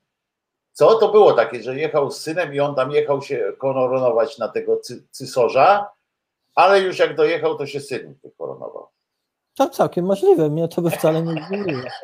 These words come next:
Speaker 1: <laughs> Taka sztafeta pokoleń troszeczkę nastąpiła, em, e, że było przyjemnie. I ten syn z kolei odbył pokutę, odbył, e, podróż w drugą stronę, bo najpierw został cesarzem,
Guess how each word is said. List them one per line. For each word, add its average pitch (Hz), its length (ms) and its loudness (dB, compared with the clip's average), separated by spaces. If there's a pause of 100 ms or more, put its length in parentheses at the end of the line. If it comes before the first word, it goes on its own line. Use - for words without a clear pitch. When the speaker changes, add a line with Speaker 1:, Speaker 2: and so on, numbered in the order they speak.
(140)
Speaker 1:
<laughs> - 300 -16
Taka 196 260 4
sztafeta 208 540 4
pokoleń 196 580 4
troszeczkę 120 480 -8
nastąpiła, 110 680 -8 (400)
em, 135 640 2
e, 127 200 0 (800)
że 262 280 0
było 147 420 6
przyjemnie. 127 520 2
I 156 40 -6
ten 147 160 0
syn 190 240 -2
z - 80 -10
kolei 165 300 4
odbył 151 360 -2
pokutę, 147 560 -2
odbył, 151 440 0
e, 139 100 4
podróż 147 420 -2
w - 80 -20
drugą 156 300 0
stronę, 117 380 -4
bo 123 120 -4
najpierw 127 340 -2
został 113 300 -6
cesarzem, 104 520 -6